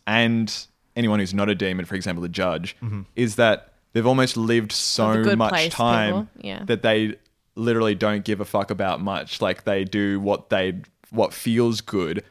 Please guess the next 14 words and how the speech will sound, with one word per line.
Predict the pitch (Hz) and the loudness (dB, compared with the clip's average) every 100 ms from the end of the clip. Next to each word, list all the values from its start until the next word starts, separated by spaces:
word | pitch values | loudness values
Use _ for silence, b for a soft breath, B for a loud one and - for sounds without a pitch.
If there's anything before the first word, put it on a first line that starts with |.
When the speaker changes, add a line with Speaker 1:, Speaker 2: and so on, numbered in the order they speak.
| - | -8
Speaker 2:
Mm-hmm. | 113 107 | -4 -2
Speaker 1:
but | 98 135 | 4 6
also | 147 170 139 | 6 6 6
they | 123 120 | 6 4
can | 123 | 4
be | 113 | 2
swayed | 107 117 107 | 2 2 4
at | 107 | 4
any | 104 | 0
point | 98 104 101 | -2 -2 -2
because | 104 101 | -4 -2
they're | 101 | 0
like, | 92 - - | -2 -4 -8
"Eh, | - 156 151 | -2 0 0